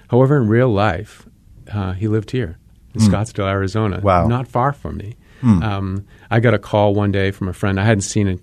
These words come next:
Speaker 1: talk about a God thing, right? So I
Speaker 2: Yeah.
Speaker 1: got a call one day from a friend, um, I hadn't seen in about twenty years since college, my roommate in college, um,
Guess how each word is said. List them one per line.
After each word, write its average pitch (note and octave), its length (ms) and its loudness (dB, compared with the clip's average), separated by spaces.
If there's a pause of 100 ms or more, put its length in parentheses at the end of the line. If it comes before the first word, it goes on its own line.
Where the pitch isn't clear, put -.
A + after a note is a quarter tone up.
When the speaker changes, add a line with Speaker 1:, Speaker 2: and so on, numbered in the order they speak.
(100)
Speaker 1:
talk A#2+ 160 -4
about G#2 140 -2
a E2+ 40 0
God E2 300 -4
thing, E2 220 -10
right? E2+ 400 -10
So G2+ 140 -4
I F2 40 2
Speaker 2:
Yeah. F#2 60 4
Speaker 1:
got F2 80 2
a E2+ 40 -4
call F2+ 300 -6
one F2+ 140 -6
day F2 220 -6
from F#2 200 -6
a F2 80 -6
friend, F#2 400 -2 (520)
um, F#2 340 -4
I G#2+ 80 2
hadn't G2 160 0
seen F#2 220 -4
in F#2 40 -2
about F2 240 -8
twenty F#2 300 -4
years F2+ 220 -6
since F2+ 180 -8
college, F#2 300 -4
my F#2 100 0
roommate F#2 340 -2
in F#2+ 60 -8
college, F2+ 520 -8
um, F#2+ 400 -8